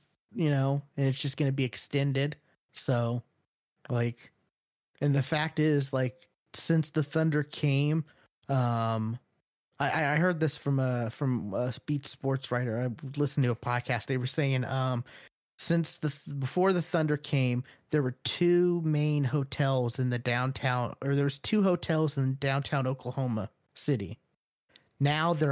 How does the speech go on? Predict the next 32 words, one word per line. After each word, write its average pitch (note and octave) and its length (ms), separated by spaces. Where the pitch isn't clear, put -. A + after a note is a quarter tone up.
are, C3 60
like, A#2+ 320
twenty C3 420
something. A2+ 540
Like, B2+ 140
that C3+ 200
just - 280
goes D3+ 240
to - 80
show D3 260
you, C3 300
like, B2 440
having C#3 460
a C3 60
professional C3 640
sports C3+ 420
team B2 320
like A#2 220
that A#2 380
bring, B2 520
has C3+ 160
brought C3 320
in A#2+ 140
so C3+ 300
much B2 320
business C3 680
and A2+ 220
so C3+ 220
m-, G#2 400
much, C3 520
you C3 120
know, A#2 340